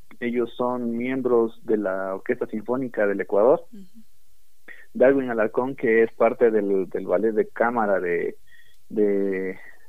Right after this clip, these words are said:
Speaker 1: del ballet nacional ecuatoriano, sí. El, el, el desa-, es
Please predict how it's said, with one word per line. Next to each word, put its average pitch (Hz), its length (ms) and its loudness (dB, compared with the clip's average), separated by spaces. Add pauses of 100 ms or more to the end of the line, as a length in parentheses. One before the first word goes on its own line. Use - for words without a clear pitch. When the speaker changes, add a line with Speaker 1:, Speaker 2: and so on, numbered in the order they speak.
(760)
Speaker 1:
del 92 80 -10
ballet 101 360 -4 (200)
nacional 151 560 -2
ecuatoriano, 151 520 2
sí. 165 160 -2 (600)
El, 113 480 0
el, 113 380 -4
el 113 120 -2
desa-, 113 280 -2 (100)
es 117 60 0